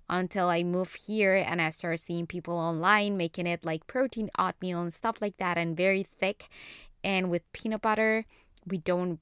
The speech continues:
really eat peanut butter in Colombia either. And I started having it, and it was, like, so delicious. So I started to have that. But my main breakfast was always arepas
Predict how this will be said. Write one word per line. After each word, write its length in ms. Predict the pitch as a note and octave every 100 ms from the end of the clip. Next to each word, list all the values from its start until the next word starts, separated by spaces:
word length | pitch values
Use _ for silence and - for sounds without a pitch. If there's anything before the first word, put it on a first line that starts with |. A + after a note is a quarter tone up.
| -
really 420 | F3+ F#3 F3+ F3+
eat 240 | D#3+ F3+ -
peanut 280 | - F3+
butter 200 | F3+ F3+
in 100 | F#3
Colombia 460 | F3+ E3+ E3+ F3 F#3
either. 440 | - G3+ G3+ G3 F#3+ - - _ _
And 100 | F#3
I 140 | F#3+ F#3+
started 340 | - G#3 G3+
having 320 | G3+ G#3+ A3+
it, 180 | A3+ A3+
and 120 | G3+
it 60 | F#3+
was, 200 | F#3 -
like, 240 | F3+ F3
so 480 | - - - F#3 F3+
delicious. 600 | F3+ F3+ F3 E3+ G3 G3
So 220 | F#3+ F3+ E3+
I 120 | E3+
started 380 | - F3+ E3+ E3
to 100 | F3
have 240 | F#3 G3
that. 340 | F#3+ G3+ G3 -
But 200 | F#3 F#3
my 160 | F#3
main 300 | F#3 F3 G3
breakfast 580 | G#3+ F#3 F3 - G#3+ G#3
was 200 | F3+ - -
always 480 | F3+ F#3 F#3 F#3+ -
arepas 600 | E3+ F3 E3+ F3 F3 F3